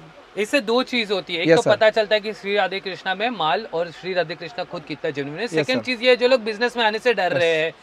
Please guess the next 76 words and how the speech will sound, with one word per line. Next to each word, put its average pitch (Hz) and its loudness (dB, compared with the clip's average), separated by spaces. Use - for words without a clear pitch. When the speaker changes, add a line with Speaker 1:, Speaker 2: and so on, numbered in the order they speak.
Speaker 1:
जो 185 -2
लोग 220 4
जुड़ने 190 -6
से 208 2
डर 180 4
रहे 208 0
हैं, 254 0
तो 262 4
आप 240 6
बेफिक्र 214 0
हो 208 0
जाइए, 208 0
आपको 247 2
तीन 208 -4
महीने 190 -4
की 254 -6
गारंटी 151 0
दे 165 -4
रहे 185 0
हैं 175 8
Speaker 2:
यस 175 10
Speaker 1:
राहुल 160 2
Speaker 2:
सर। 127 0
Speaker 1:
जी। 254 -4
तो 262 6
बेफिक्र 247 2
होकर 247 6
स्क्रीन 254 -2
पे 262 2
नंबर 233 4
हाईलाइट 202 2
Speaker 2:
यस। 208 -4
Speaker 1:
हो 208 -2
रहा 226 6
है, 196 0
अभी 214 -4
के 233 -2
अभी 220 -2
राहुल 196 2
जी 196 -8
से 202 -6
कॉन्टैक्ट 175 -2
करें 202 2
और 285 4
इस 254 -2
बिजनेस 214 -6
में 220 -2
एंट्री 175 -6
ले। 123 -6
आज 247 10
आपका 262 6
दिमाग 196 8
Speaker 2:
यस 226 4
Speaker 1:
हिल 254 8
Speaker 2:
सर। 220 2
Speaker 1:
जाएगा, 233 10
जो 233 4
प्राइसेस 226 6
आपको 247 6
दिखाने 214 4
वाले 214 8
हैं 202 4
वो 220 8
सुन 226 -4
के। 226 4
राहुल 214 8
भैया, 247 2
टू 294 -6
पीस 294 -4
सेट 254 2
कितने 254 -4
में 226 0
देने 175 0
वाले 123 0
हो? 101 -4
Speaker 2:
सर, 170 8